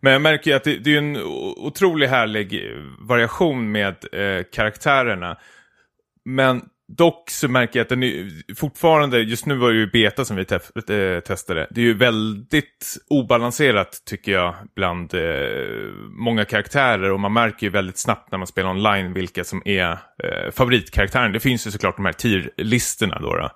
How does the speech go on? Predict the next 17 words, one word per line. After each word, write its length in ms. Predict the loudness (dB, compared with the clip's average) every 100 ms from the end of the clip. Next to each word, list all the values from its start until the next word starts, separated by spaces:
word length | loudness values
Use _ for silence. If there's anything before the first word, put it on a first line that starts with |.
| -14 -20 -20 _ _
Och 260 | -6 -6 -2
man 120 | 2
märker 220 | 2 2
ju 60 | 0
vilka 220 | -2 -2
som 140 | -4 -4
är 60 |
bet-, 300 | -2 -2 -4 -4
mycket, 420 | 0 0 -2 -2
mycket, 240 | -2 -4
mycket 180 | -8 -4
bättre 280 | -2 -2 -6
tycker 200 | -2 4
jag 260 | 4 4
än 240 | 0 -6 -10 -18 _
de 120 | -2 0
andra. 380 | 2 0 0